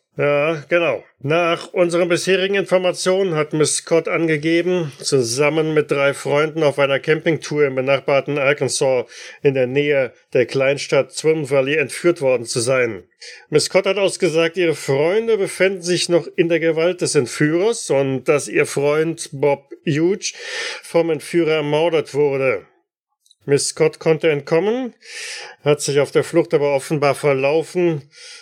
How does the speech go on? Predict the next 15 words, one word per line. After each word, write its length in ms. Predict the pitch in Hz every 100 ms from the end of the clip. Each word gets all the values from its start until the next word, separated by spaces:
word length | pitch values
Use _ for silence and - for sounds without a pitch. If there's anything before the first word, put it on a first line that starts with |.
| _
weshalb 460 | 135 - 143 139 -
sie 140 | 143
jenseits 500 | 127 151 143 143 -
der 100 | 139
Staatsgrenze 880 | - 139 135 135 - 139 139 139 135
von 260 | - 135
Missouri 640 | 135 - 156 147 151 156 147 - - -
von 260 | - 143 135
einem 220 | 127 151
Ehepaar 600 | 190 160 151 - 139 135
namens, 720 | 139 139 143 143 135 - -
äh, 40 |
Alistair 840 | 143 139 - 170 170 147 - 156 147
aufgenommen 520 | 135 - 131 120 117
wurde. 440 | 123 117 110 87